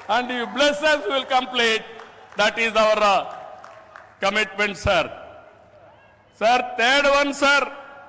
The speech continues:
I am very happy. Under your leadership, B P C L,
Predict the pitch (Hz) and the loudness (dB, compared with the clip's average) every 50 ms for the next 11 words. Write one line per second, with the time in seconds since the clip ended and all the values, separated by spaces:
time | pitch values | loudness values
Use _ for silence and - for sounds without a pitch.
0 | - - - - - - - - - _ - - - - - - - - 202 226 | -20 -20 -20 -20 -20 -20 -20 -20 -20 _ -20 -20 -20 -20 -20 -12 -4 0 2 2
1 | 240 240 233 233 247 254 269 247 269 277 269 269 269 269 262 254 220 170 151 - | 2 2 2 0 2 2 2 2 2 2 0 0 2 2 2 2 2 0 -4 -8
2 | - - - - - - - - - _ - - - - - 175 220 254 262 269 | -14 -18 -20 -20 -20 -20 -20 -20 -20 _ -20 -20 -12 -4 -2 -2 0 0 0 0
3 | 277 269 262 262 262 254 247 254 262 254 254 - - 277 254 226 - - - - | 2 4 4 2 2 2 0 0 0 0 -4 -4 -2 0 0 0 -2 -4 -10 -18
4 | - - - - - - - - _ _ _ - - - - - 151 240 269 277 | -20 -20 -20 -20 -20 -20 -20 -20 _ _ _ -20 -20 -20 -16 -6 -4 -2 -2 -2
5 | 262 277 285 269 277 277 277 269 262 254 247 233 202 165 139 | -2 -2 -4 -4 -2 -2 0 2 2 4 2 2 0 -2 -6